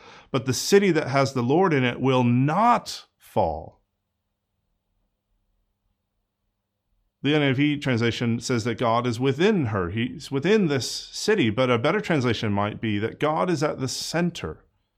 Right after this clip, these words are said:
The psalmist isn't talking about having God in the suburbs. He's not talking about having God on the ring road. He's talking about God, having God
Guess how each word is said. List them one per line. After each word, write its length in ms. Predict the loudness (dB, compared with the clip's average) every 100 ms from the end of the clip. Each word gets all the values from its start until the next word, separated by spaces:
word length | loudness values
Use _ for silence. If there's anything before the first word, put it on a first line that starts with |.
| _ _ _ _ _ _ _ _ _
The 60 | -6
psalmist 360 | 0 2 2 2
isn't 420 | 2 0 -2 -6
talking 240 | -2 0
about 180 | 0 0
having 280 | 0 2 2
God 240 | 2 0
in 80 | 0
the 80 | -4
suburbs. 520 | -2 -2 -2 -4 -2
He's 120 | -2
not 180 | 0 0
talking 180 | 0 0
about 160 | 0
having 240 | 0 0 2
God 220 | 2 2
on 120 | 2
the 100 | 0
ring 320 | -2 -2 0
road. 300 | 0 -4 -4
He's 260 | -2 -4 -6 _ -20 -20 -20 _
talking 260 | -2 0 0
about 140 | 0
God, 400 | 4 4 4 -4 -4
having 240 | 0 2
God 300 | 4 4 2